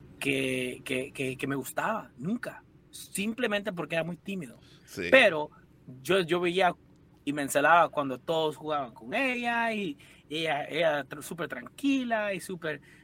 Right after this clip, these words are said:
Speaker 1: ¿verdad? amigable y, y yo, mira, no, yo jugando, jugando pelota,
Speaker 2: Qué
Speaker 1: so,
Speaker 2: chis-, qué chistoso
Speaker 1: sí.
Speaker 2: que me dices eso, güey, porque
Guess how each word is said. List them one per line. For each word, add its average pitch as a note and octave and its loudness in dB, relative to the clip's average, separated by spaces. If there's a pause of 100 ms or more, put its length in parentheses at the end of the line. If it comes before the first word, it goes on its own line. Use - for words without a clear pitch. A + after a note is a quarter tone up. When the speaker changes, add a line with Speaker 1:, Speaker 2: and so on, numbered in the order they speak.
(120)
Speaker 1:
¿verdad? D3+ 0
amigable C3+ 4
y, C3+ -6
y B2 -8
yo, D3+ -2
mira, C#3+ -4
no, C3+ 0
yo B2+ -6
jugando, C#3 -6 (220)
jugando D#3 -4
pelota, D3 0 (420)
Speaker 2:
Qué C3+ 2
Speaker 1:
so, C#3 4
Speaker 2:
chis-, B2+ 0 (720)
qué C3+ 2
chistoso C3+ 2
Speaker 1:
sí. - -8
Speaker 2:
que A#2 -4
me G#2+ 0
dices A2+ 0
eso, G#2+ 0
güey, F#2+ 2
porque G2 0